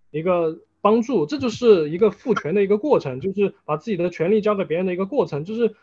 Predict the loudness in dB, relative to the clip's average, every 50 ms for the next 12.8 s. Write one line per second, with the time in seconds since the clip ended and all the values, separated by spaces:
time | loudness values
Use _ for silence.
0 | _ _ -2 0 2 2 2 2 2 2 2 0 -2 -2 -2 -4 -2 -2 -4 -6
1 | -6 -6 -6 -4 -4 -4 -4 -6 -8 -8 -10 -10 -10 _ -8 -4 -2 0 0 0
2 | -2 -4 -8 _ _ 0 2 2 2 2 2 0 0 0 2 2 0 0 0 -2
3 | -4 -2 -2 -4 -2 -2 -2 -2 -2 -2 -4 -6 -6 -6 -6 -6 -6 -4 -2 -2
4 | -2 -2 -2 -2 -2 -2 -2 -2 -6 -10 _ _ _ _ _ _ _ _ _ _
5 | -10 -2 -2 2 2 4 2 2 2 0 0 -2 -4 -10 _ _ 2 2 2 2
6 | 0 0 0 -2 -2 -2 -4 -6 -6 -8 -10 -14 _ _ _ _ -2 0 2 2
7 | 2 0 -2 -4 -6 -8 -6 -6 -4 -4 -4 -4 -4 -8 -14 _ _ -18 -18 -16
8 | -14 -12 -10 -8 -8 -6 -8 -8 -8 -8 -6 -8 -8 -6 -6 -6 -6 -6 -10 _
9 | _ _ -4 -4 -2 -2 -4 -2 -4 -4 -4 -4 -4 -4 -8 -10 -8 -8 -6 -4
10 | -4 -4 -6 -8 -8 -10 -10 -6 -2 -2 -2 -2 -2 -4 -4 -4 -6 -6 -6 -6
11 | -6 -6 -6 -4 -4 -4 -4 -4 -4 -6 -6 -2 -2 -2 -2 -2 -2 -4 -2 -2
12 | -2 -2 -2 -2 -2 -4 -2 -2 -2 -4 -2 -4 -4 -4 -6 -8